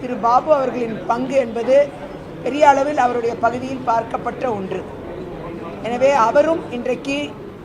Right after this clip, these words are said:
மக்கள் பணி என்ற ஒரு கண்ணோட்டத்தை கொண்டவர். பாரதிய ஜனதா கட்சியில் தன்னை இணைத்துக் கொண்டு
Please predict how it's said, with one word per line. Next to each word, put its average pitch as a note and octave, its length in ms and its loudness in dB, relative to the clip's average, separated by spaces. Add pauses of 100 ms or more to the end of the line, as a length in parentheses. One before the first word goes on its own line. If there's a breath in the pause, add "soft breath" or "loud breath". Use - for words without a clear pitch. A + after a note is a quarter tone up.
(440)
மக்கள் D4 440 2
பணி B3+ 400 -2 (300)
என்ற G#3+ 440 0 (140)
ஒரு G#3 480 -2 (460)
கண்ணோட்டத்தை B3 680 -2
கொண்டவர். A3+ 400 -2 (320)
பாரதிய B3 360 2
ஜனதா A#3 340 -2
கட்சியில் A#3+ 360 -8
தன்னை G3+ 280 -8
இணைத்துக் B3+ 360 -8
கொண்டு A#3+ 360 0